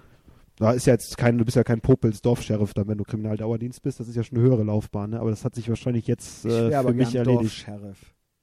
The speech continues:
Speaker 1: Richtig? So?
Speaker 2: Ja, so richtig in Texas.
Speaker 1: Boss im Mikrokosmos. Okay, alles klar. <laughs>
Speaker 2: Also richtig in County und so, weißt du?
Speaker 1: Sehr schön.
Speaker 2: Und da halt der Sheriff.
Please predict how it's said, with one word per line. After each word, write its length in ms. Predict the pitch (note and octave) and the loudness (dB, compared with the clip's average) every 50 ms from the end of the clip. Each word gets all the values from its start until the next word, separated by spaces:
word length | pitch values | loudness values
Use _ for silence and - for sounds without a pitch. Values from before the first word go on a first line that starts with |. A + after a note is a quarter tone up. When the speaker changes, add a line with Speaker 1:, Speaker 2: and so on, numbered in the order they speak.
| _ _ _ _ _ - | _ _ _ _ _ -8
Speaker 1:
Richtig? 320 | C3 D3+ - F#3+ G3+ - | -8 -8 -6 -10 -12 -10
So? 320 | - D#3 D#3+ D#3+ D#3+ D3+ | -10 -8 -8 -6 -6 -8
Speaker 2:
Ja, 60 | D#3 A2+ | -8 -10
so 100 | A2+ A#2 | -10 -10
richtig 240 | B2+ D3 C#3+ - - | -10 -12 -12 -12 -14
in 100 | C3+ A#2+ | -14 -12
Texas. 480 | - C3 C3 - - A#2 A2 G#2+ - | -12 -12 -12 -12 -14 -12 -12 -12 -2
Speaker 1:
Boss 220 | - C3 C#3+ - - | 2 2 2 2 2
im 60 | C3+ | 2
Mikrokosmos. 560 | C3 C3+ C3 B2+ G#2 - - G#2+ G2 - G#2+ G2+ | 2 2 2 0 -2 -2 -4 -6 -4 -6 -4 -2
Okay, 360 | G#2 A2 - B2+ A2+ G#2+ F2+ F2 | -2 0 0 0 -2 -2 -4 -6
alles 240 | - A2+ G#2+ - - | -8 -8 -8 -8 -8
klar. 260 | - A2+ A2 G#2 - - | -8 -8 -8 -8 -6 -6
<laughs> 280 | D#3+ - - - - | -6 -6 -6 -10 -12
Speaker 2:
Also 240 | B2 B2 B2 A#2+ B2+ B2+ | -10 -10 -8 -8 -8 -6
richtig 520 | A2+ C#3 D#3 D3 - - D3+ C#3+ - - | -4 -6 -6 -6 -6 -10 -10 -10 -10 -8
in 300 | - C3+ C#3 C#3+ C#3+ - _ _ _ | -6 -6 -6 -6 -10 -14 _ _ _
County 500 | - B2 B2+ B2+ B2 A#2+ - G#2+ G#2+ F#2+ _ _ _ _ _ | -10 -6 -6 -6 -6 -6 -8 -10 -10 -12 _ _ _ _ _
und 160 | - A2+ G#2+ | -10 -8 -6
so, 220 | G#2 G#2+ G2+ G2+ G2+ | -6 -4 -6 -4 -4
weißt 240 | G#2+ A2 A2 - | -4 -4 -2 -2
du? 80 | F3 E3+ | -4 0
Speaker 1:
Sehr 200 | B2 A#2 A#2+ B2 | 4 4 4 4
schön. 320 | - - G#2 G2+ F#2+ F#2+ - - - _ - - - - _ _ | 4 2 0 0 0 -2 -6 -14 -20 _ -20 -20 -20 -20 _ _
Speaker 2:
Und 120 | - B2 A2 | -12 -10 -8
da 100 | A#2 A2+ | -6 -6
halt 140 | A#2 A2+ - | -6 -6 -6
der 80 | C3+ B2+ | -8 -10
Sheriff. 560 | - - F3 D#3+ B2 G#2+ G2 - - _ | -8 -8 -8 -6 -6 -8 -10 -12 -18 _